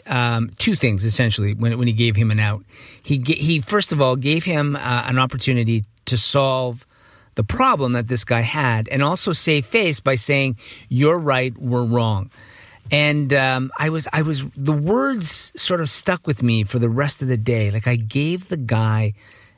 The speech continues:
an out. And then it got me thinking about something that I do quite a bit, which is sort of like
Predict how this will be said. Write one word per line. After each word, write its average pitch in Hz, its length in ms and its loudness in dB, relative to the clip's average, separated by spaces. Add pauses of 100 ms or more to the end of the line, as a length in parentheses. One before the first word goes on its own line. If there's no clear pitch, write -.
(120)
an 117 180 0
out. 156 520 0
And 147 160 2
then 226 400 0 (460)
it 156 80 0
got 226 280 0
me 320 160 0
thinking 127 880 0 (460)
about 131 760 -2 (100)
something 196 500 0
that 135 240 2
I 185 140 0
do 208 180 -2
quite 143 320 0
a 123 40 0
bit, 110 420 0
which 135 220 0
is 135 120 -2
sort 180 220 0
of 151 120 -2
like 131 320 -2